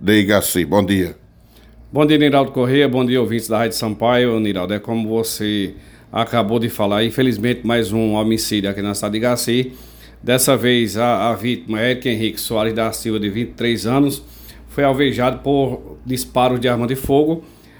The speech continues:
Speaker 2: ah, no conjunto Lourenço Ferreira, ontem, por volta das vinte e uma horas, e Eric Henrique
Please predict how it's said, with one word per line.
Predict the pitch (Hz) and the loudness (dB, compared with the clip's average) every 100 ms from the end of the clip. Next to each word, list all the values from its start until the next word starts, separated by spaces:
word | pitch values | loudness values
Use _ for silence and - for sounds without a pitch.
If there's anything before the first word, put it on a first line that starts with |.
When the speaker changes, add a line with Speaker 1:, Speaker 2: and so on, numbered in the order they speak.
| - | -8
Speaker 2:
ah, | 113 120 123 123 | -2 2 2 2
no | 120 131 | 2 0
conjunto | 143 131 120 | 2 2 0
Lourenço | 120 120 120 - | 0 0 -2 0
Ferreira, | 131 143 160 139 | 2 4 4 4
ontem, | 120 147 170 143 117 | 4 4 2 2 -2
por | 113 | -2
volta | 110 123 117 | -2 -2 0
das | 120 104 | -2 -2
vinte | 104 98 | -4 -2
e | |
uma | 127 131 | 0 4
horas, | 123 135 151 - - - - - | 4 4 2 -4 -16 -20 -20 -10
e | 127 139 143 143 139 131 - | -2 2 4 4 4 2 2
Eric | 135 170 175 170 | 4 4 2 0
Henrique | 147 120 151 156 135 | 0 2 0 0 -2